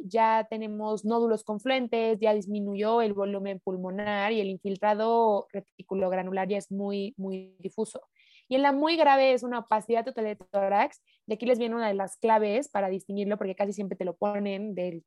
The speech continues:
tipo cuatro, imagen de vidrio despulido, ¿no? Donde ya no se ve la silueta cardíaca y no se ven los hemidiafragmas. Acuérdense que en la taquipnea transitoria teníamos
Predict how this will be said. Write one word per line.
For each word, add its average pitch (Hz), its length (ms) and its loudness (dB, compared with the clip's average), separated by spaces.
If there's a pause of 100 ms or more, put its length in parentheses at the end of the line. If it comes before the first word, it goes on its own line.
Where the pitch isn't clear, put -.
(100)
tipo 196 260 -8
cuatro, 247 440 2 (280)
imagen 262 540 0
de 247 100 6
vidrio 233 300 2
despulido, 202 760 -2 (120)
¿no? 214 340 -4 (300)
Donde 208 240 0
ya 214 120 2
no 220 120 -4
se 214 80 -4
ve 202 80 0
la 202 100 0
silueta 190 320 -4
cardíaca 214 480 0
y - 20 0
no 202 120 -4
se 196 140 -6
ven 190 120 -2
los 190 160 -6
hemidiafragmas. 180 1000 -6 (240)
Acuérdense 247 340 0
que 214 80 -4
en 202 60 -2
la 190 240 -6
taquipnea 202 360 -2
transitoria 208 520 -2
teníamos 196 540 -8